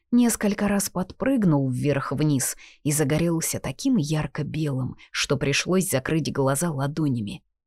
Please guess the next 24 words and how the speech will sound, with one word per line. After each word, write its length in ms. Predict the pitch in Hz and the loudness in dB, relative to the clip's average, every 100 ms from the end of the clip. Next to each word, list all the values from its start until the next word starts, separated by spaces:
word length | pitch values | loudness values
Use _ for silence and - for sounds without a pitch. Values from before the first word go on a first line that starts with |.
| _ _ _ _ _ | _ _ _ _ _
Последнее, 680 | - 139 - 151 156 143 139 | -2 0 2 2 2 2 2
что 180 | - 139 | 0 0
я 160 | 139 | 2
увидела, 460 | 139 139 160 143 131 | 4 2 2 2 0
прежде 460 | - 151 156 151 131 | 0 0 0 -2 -2
чем 300 | - 131 131 | 0 0 -2
потерять 420 | 135 143 143 131 | -2 -2 -2 -2
сознание, 720 | - 135 165 196 156 131 - - - | 0 0 2 2 2 0 -6 -14 -8
что 300 | - - 135 | -4 -2 -2
свет 380 | - 170 214 220 | -2 0 0 0
от 160 | 131 | -2
него 280 | 151 160 131 - - - | 0 0 0 -4 -8 2
разливался 800 | 185 170 170 156 160 185 - | 4 6 6 6 4 4 -2
теперь 320 | 139 135 147 160 | -2 -2 0 2
уже 220 | 151 160 | 2 0
с 100 | - | -2
фиолетовыми 760 | - 151 160 220 226 185 170 147 | -2 0 2 2 2 2 4 2
прожилками. 840 | 147 160 185 208 185 127 110 - _ _ _ _ _ | 0 0 4 4 2 -2 -6 -8 _ _ _ _ _
Позаимствовал 920 | - 143 151 147 151 - 147 143 143 147 | -2 2 4 4 2 0 0 2 4 2
их 160 | - | 0
у 40 | 151 | 0
меня, 340 | 151 156 269 | 2 2 2
что 280 | - - - | 0 -4 -6
ли? 160 | - | -8